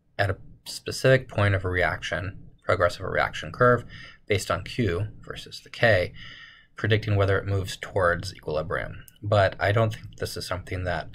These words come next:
uh, we need to worry about because it's a little beyond the scope of what I'm gonna be quizzing you on. But, uh, feel free to, uh, engage with it a little bit. So, big questions. Why is the equilibrium constant temperature dependent?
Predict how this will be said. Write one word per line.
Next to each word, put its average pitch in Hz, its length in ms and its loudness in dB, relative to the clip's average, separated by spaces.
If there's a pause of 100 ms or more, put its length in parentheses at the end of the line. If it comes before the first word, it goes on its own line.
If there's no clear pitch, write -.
uh, 87 140 -2
we 87 80 -4
need 85 160 -8
to - 120 -12
worry - 180 -8
about - 320 -6
because - 360 -6
it's - 140 -12
a 107 60 -4
little 123 120 0
beyond 92 280 -2
the - 20 -14
scope - 380 -4 (480)
of 92 180 -4
what 90 100 0
I'm 92 120 -4
gonna 95 160 -6
be 62 80 -10
quizzing - 400 -10
you - 140 -12
on. - 180 -20 (880)
But, 107 100 4
uh, 101 120 2 (420)
feel - 220 -2
free 87 240 -4
to, 82 260 -6
uh, 80 180 -6
engage - 360 -8
with - 120 -20
it - 120 -14
a - 40 -16
little - 180 -16
bit. - 200 -18 (2000)
So, - 320 4 (960)
big 160 140 4
questions. - 540 0 (960)
Why 98 160 8
is 104 100 6
the 120 80 0
equilibrium 113 420 2
constant 110 480 2
temperature 110 340 0
dependent? 110 460 -2